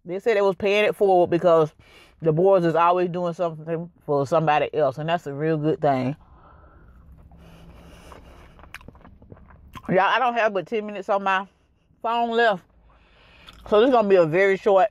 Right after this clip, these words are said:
Chick-fil-A mukbang. Unless my chip say I got some more minutes, but I don't think I do. But these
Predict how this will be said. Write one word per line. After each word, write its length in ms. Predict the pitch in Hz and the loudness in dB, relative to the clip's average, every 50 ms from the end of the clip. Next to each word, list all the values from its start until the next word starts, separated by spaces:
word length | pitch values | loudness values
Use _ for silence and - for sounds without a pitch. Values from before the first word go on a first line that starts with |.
| _ _ _ _ | _ _ _ _
Chick-fil-A 400 | 214 180 170 - 190 185 185 190 | -12 -12 -8 -4 -2 -2 0 0
mukbang. 640 | 190 202 196 - 190 190 190 190 185 185 190 190 165 - _ _ _ _ _ _ _ _ _ _ _ _ _ _ - - - - - - - - - - - - - - - - - - - - - - - | -2 -2 -4 -2 -2 -2 -2 -2 -4 -6 -8 -12 -14 -18 _ _ _ _ _ _ _ _ _ _ _ _ _ _ -20 -20 -20 -20 -20 -20 -20 -20 -20 -20 -20 -20 -20 -20 -20 -20 -20 -20 -20 -20 -16 -4 -2
Unless 240 | 170 180 202 247 233 | 2 2 4 2 2
my 200 | 214 190 190 185 | 0 0 -2 -2
chip 280 | - - 247 220 - | -4 -6 -8 -8 -6
say 100 | - 196 | -4 -2
I 140 | 180 165 165 | -2 -2 -2
got 160 | 156 165 156 | -2 -4 -6
some 140 | - 165 160 | -6 -8 -8
more 120 | 156 151 | -8 -8
minutes, 380 | 147 156 180 180 156 135 - 143 | -6 -6 -8 -8 -8 -10 -12 -8
but 140 | 135 147 156 | -4 -2 0
I 40 | 160 | 0
don't 140 | 165 165 - | -2 -2 -2
think 160 | - 160 151 | -4 -2 0
I 80 | 147 143 | 0 0
do. 220 | 143 147 135 123 113 - _ _ _ _ _ _ _ _ _ _ _ _ - - - - - _ - - - _ - - _ - - - - - - - - - - - - - - - _ - - - - - - - - - | -2 -4 -6 -8 -12 -16 _ _ _ _ _ _ _ _ _ _ _ _ -20 -20 -20 -20 -20 _ -20 -20 -20 _ -20 -20 _ -20 -20 -20 -20 -20 -20 -20 -20 -20 -20 -20 -20 -20 -20 -20 _ -20 -20 -20 -20 -20 -20 -20 -8 -2
But 260 | 202 180 175 170 165 160 | 0 2 4 4 2 2
these 460 | 185 220 233 254 262 262 277 262 | 2 0 2 2 2 0 0 -2